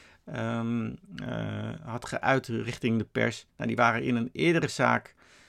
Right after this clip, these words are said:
ehm, in een, een, een federale district court, eh, in het voordeel van pen America, eh, beslist. Ja, dus daar werden, werd al de, de woorden van Trump en de manier waarop hij zich opstelt tegen de pers al, eh, eh, veroordeeld.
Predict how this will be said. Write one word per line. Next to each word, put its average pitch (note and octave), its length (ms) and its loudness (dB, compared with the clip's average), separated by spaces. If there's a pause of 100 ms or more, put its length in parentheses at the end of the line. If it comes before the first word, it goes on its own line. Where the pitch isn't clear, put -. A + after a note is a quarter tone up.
(340)
ehm, A2 580 2 (100)
in B2 140 0
een, A#2 260 0
een, A#2+ 200 -4
een A#2+ 100 -4
federale B2+ 840 6
district - 400 -4
court, A#2+ 400 0 (580)
eh, - 100 -14 (100)
in C3+ 160 0
het B2 100 2
voordeel C#3 360 8
van B2 240 2
pen B2 180 4
America, D3 680 6
eh, B2+ 180 0
beslist. C#3+ 640 0 (480)
Ja, D#3+ 180 -6
dus D#3 200 -8
daar A2+ 240 2
werden, A#2 400 0
werd B2 200 -4
al A#2+ 320 -2
de, G#2+ 300 -2
de A#2 100 -10
woorden A#2 260 2
van A2+ 200 -2
Trump - 420 -2 (500)
en A2+ 280 -4
de A2 60 -2
manier A#2+ 240 4
waarop A2+ 180 4
hij A#2 120 2
zich - 120 -6
opstelt - 240 -6
tegen A#2 200 -2
de A2 60 -6
pers A#2 300 -2
al, A2+ 360 0 (520)
eh, A2+ 480 -2
eh, G#2+ 140 -2
veroordeeld. C#3+ 720 6